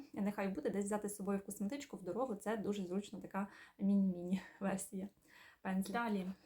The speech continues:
Далі в нас іде номер десятий. Номер десятий. О,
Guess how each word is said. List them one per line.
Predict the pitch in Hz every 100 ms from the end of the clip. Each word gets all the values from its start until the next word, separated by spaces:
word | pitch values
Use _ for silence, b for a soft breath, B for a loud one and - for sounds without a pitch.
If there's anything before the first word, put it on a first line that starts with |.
| b b b b b 220
Далі | 208 262 277
в | -
нас | 208 240 -
іде | 220 202 220
номер | 202 214 214 208 196
десятий. | 185 214 - 214 240 247 196
Номер | 196 226 214
десятий. | 202 208 180 175 -
О, | 190